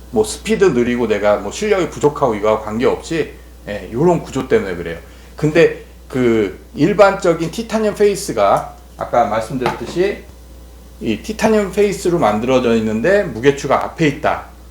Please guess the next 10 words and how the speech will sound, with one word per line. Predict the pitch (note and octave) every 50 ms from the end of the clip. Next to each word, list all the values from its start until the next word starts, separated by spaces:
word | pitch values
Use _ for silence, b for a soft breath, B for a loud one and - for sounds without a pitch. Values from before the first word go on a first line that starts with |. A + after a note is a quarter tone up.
| - - - - - - - -
이거 | - A2+ A#2+ A#2
좀 | - B2+ A2
난해합니다. | G2+ F#2 F#2+ G#2+ G#2 A2 A#2 G#2 F2+ - F2
이거는 | F2 F2 F2 F#2 E2+ F2 F2+ - - -
치기가 | - - F3+ E3+ D#3 D3 -
상당히 | - E3+ E3+ D#3+ C#3+
어려울 | A2+ - G2+ A2+ B2 B2 A2+
수는 | - - - F#2
있어요. | E2+ - - F2+ F2
근데 | F#2+ B2 C3+ D3+ B2 - B